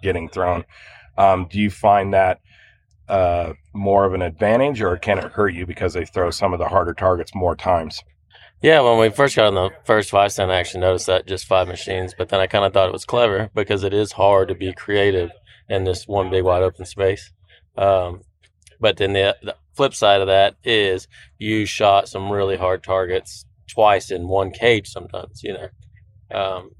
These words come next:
Speaker 2: so I think that's why it's partially why the scores are so low as well.
Speaker 1: Yes, and, uh, but do you think it was fair?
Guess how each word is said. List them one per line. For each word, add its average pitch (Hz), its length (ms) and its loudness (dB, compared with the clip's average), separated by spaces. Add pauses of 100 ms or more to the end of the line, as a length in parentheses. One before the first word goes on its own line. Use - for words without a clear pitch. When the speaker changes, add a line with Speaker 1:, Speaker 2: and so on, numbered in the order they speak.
(220)
Speaker 2:
so 110 120 4
I 117 40 6
think 139 120 0
that's 123 120 0
why 117 100 2
it's 101 120 -4
partially 127 400 -2
why 104 120 4
the 95 60 -2
scores 143 260 0
are 95 60 -8
so 92 180 -12
low 90 180 -8 (140)
as - 100 -20
well. 95 280 -12 (120)
Speaker 1:
Yes, 101 460 -6
and, 107 300 -2
uh, 95 180 2 (280)
but 143 120 4
do 135 80 -4
you 127 60 0
think 147 180 0
it 143 60 4
was 117 100 -2
fair? 139 320 0